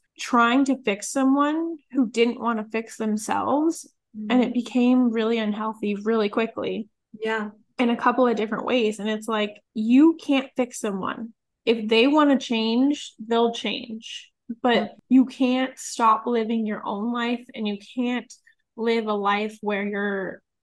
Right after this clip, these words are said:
Speaker 1: self-sacrificing your own hopes and dreams and happy, like, daily happiness to be there for someone else. It's
Speaker 2: Yeah.
Speaker 1: too much.
Speaker 2: It is too
Speaker 1: It
Speaker 2: much.
Speaker 1: is.
Speaker 2: And it kind of brings up this whole, like, topic of, like,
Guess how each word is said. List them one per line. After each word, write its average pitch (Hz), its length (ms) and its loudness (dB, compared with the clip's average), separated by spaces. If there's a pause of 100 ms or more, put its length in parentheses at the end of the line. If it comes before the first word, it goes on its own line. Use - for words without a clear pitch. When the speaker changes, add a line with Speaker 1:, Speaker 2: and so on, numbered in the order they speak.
(220)
Speaker 1:
self-sacrificing 220 1120 -2
your 202 180 -6
own 214 240 0
hopes 208 380 -2
and 196 100 -6
dreams 196 320 -6
and 196 120 -6
happy, 208 380 -4
like, 202 300 -4
daily 208 400 4
happiness 240 920 0 (120)
to 240 480 4
be 240 300 0
there 202 240 0
for - 180 -12
someone 202 380 -4
else. - 540 -8
It's 220 220 -4
Speaker 2:
Yeah. 226 120 -4
Speaker 1:
too 294 120 2
much. - 600 -6
Speaker 2:
It 220 140 0
is 277 220 -2
too 214 140 -2
Speaker 1:
It - 40 4
Speaker 2:
much. 220 200 6
Speaker 1:
is. - 220 -14 (220)
Speaker 2:
And 240 140 2
it 220 100 -2
kind 254 220 0
of 277 100 -2
brings 254 260 4
up 226 200 2
this 220 240 0
whole, 214 400 4
like, 202 320 -2
topic 208 560 0
of, 202 240 -2
like, 185 400 -4